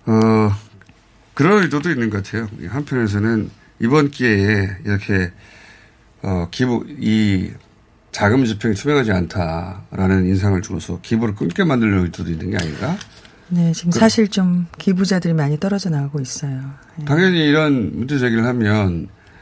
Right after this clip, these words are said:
Speaker 1: 어, 이 실상을 모르는 분들은 "어, 문제가 있구나."
Speaker 2: 네.
Speaker 1: 하면서 떨어져 나갈 수 있는데 오히려 기부가 될 것이다. 다시 걱정하지 마시고.
Speaker 2: 저희 후원의 밤도 <laughs> 무슨 술판이라고 얘기하고 있으니까.
Speaker 1: 그러니까요.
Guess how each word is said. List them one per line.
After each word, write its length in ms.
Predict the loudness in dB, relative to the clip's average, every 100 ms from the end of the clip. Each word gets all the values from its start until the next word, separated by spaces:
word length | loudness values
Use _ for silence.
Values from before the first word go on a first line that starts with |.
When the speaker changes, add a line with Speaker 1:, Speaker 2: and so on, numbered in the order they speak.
| -20 -20 _ _
Speaker 1:
어, 380 | -2 2 2 2 0
이 40 |
실상을 400 | -2 -2 0 2
모르는 340 | 2 0 2 2
분들은 220 | 0 0
"어, 100 | 0
문제가 300 | 2 2 2 0
있구나." 680 | -2 -2 -2 -2 -4 -6 -6
Speaker 2:
네. 420 | -2 -2 -2 -6 -10 _ -20 -20 -20 -4
Speaker 1:
하면서 200 | -2 2
떨어져 240 | 2 4 2
나갈 140 | 0
수 160 | 0 0
있는데 540 | 2 2 2 2 0 -8 -20 -20 -20 -2
오히려 240 | 0 2
기부가 320 | 0 0 2 2
될 140 | 0
것이다. 480 | -4 -8 -10 -16 -16
다시 320 | -10 -8 -8 -12 -14 -18 -10
걱정하지 360 | -8 -4 -6 -4
마시고. 200 | -6 -2
Speaker 2:
저희 240 | 2 4
후원의 420 | 4 4 6 6
밤도 360 | 4 4 4 4 2 0 -4
<laughs> 140 | -10
무슨 200 | -6 -4
술판이라고 720 | -2 -4 2 4 6 6 4 2
얘기하고 400 | 2 2 2 2
있으니까. 340 | 0 0 2
Speaker 1:
그러니까요. 420 | 4 2 0 0